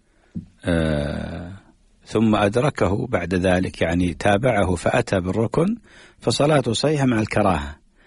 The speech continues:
أما إذا فاته ركنين فأكثر فقد بطلت صلاته، فقد بطلت صلاته. فإذا فاته مثلًا،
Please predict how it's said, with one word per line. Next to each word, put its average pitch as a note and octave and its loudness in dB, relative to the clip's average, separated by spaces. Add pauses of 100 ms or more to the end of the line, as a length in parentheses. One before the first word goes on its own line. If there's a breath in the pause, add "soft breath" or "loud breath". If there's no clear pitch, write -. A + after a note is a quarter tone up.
(480 loud breath)
أما C#3+ 4
إذا A#2+ 0
فاته A2 0 (120)
ركنين G#2+ 2
فأكثر A2 0
فقد - -2
بطلت C3+ 0
صلاته، - -2 (720)
فقد F#2+ 0
بطلت G#2+ 0
صلاته. G2+ -2
فإذا G2 -2
فاته G#2 2
مثلًا، F#2+ 0